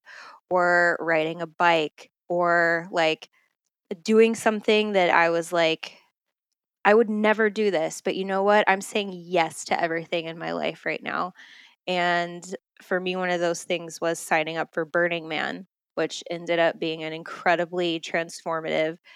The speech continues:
experience in my life because I got to see what it was like to exist in a place where there is no judgment and there is no shame, where I don't have to,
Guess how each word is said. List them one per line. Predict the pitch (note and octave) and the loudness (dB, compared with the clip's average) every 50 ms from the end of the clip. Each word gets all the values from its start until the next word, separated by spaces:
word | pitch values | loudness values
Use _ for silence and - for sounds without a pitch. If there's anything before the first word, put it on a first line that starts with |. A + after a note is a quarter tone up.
| - - - - - _ - | -20 -20 -20 -20 -20 _ -14
experience | F3+ - - - - G3+ F#3+ G3+ G#3 G#3 G3+ G#3 G3+ - G3+ | -12 -12 -6 0 2 4 4 6 4 4 2 0 -4 -6 -8
in | F#3 F3+ | -6 -4
my | F3 E3+ E3 | -2 0 0
life | E3 E3 E3+ E3+ E3 E3 - - _ _ - | 2 2 2 2 2 0 -4 -12 _ _ -6
because | E3+ - - - F#3 E3+ E3 D#3+ D#3+ D#3+ E3 E3 - - - _ _ _ _ _ _ _ _ _ _ _ - | -6 -6 -2 0 2 4 4 4 4 2 -2 -4 -10 -16 -18 _ _ _ _ _ _ _ _ _ _ _ -4
I | F#3 F#3 | 0 2
got | - F#3+ F#3 F3+ - | 4 4 4 2 0
to | G3 | -6
see | - - - G#3 F#3+ F#3 | -8 -6 -4 -2 0 2
what | F#3 F#3 F3+ F3+ | 4 4 4 4
it | D#3+ - | 4 2
was | F3 F3 D#3+ E3 | 0 -2 -2 -2
like | F3+ E3+ E3 D#3+ E3 D#3+ - - - | 0 2 2 2 2 0 -2 -8 -4
to | - F#3+ - | -2 -2 -2
exist | E3+ F#3 F3 E3 E3+ D#3 D#3 - - - | -2 -4 -6 -4 -4 -4 -4 -4 -6 -6
in | F#3 E3+ | -6 -6
a | E3 | -8
place | E3 - - E3+ E3+ D#3+ - - | -8 -4 -4 -4 -4 -4 -6 -6
where | E3+ D#3+ D#3+ | -4 -2 -2
there | D#3+ D#3 D#3 | -2 -2 0
is | A2 B2+ F3+ F3 F3 | 0 0 -2 -2 -4
no | G3 F#3 E3+ E3+ | -4 -4 -4 -4
judgment | D#3+ E3 D3 - - - E3 D#3+ - - - - _ _ _ _ _ _ - | -2 -2 -4 -4 -4 -6 -8 -8 -8 -8 -10 -14 _ _ _ _ _ _ -10
and | F3 E3+ | -6 -4
there | E3+ E3+ E3 - | -2 -2 0 2
is | E3 E3+ F3+ E3+ | 2 2 2 0
no | G3+ F#3 E3 E3 | -2 -6 -6 -6
shame, | - - - - - - - - F#3+ _ _ _ _ _ _ _ | -6 -6 -8 -6 -6 -8 -10 -12 -16 _ _ _ _ _ _ _
where | - F3+ E3 E3 E3 E3 D#3+ - | 0 2 4 6 6 6 4 4
I | F3 E3+ E3 | 2 0 0
don't | D#3+ - - F3 F3 F3 F3 D#3+ - - | -2 0 2 2 2 2 0 -2 -4 -8
have | - - F#3+ F3 E3 - - - | -2 2 2 2 2 2 -4 -14
to, | - - - G3+ F3 E3 E3+ D#3 D3+ D3+ D#3 D#3+ D#3+ | -18 -8 -4 -2 -2 0 0 -2 -2 -2 -4 -6 -8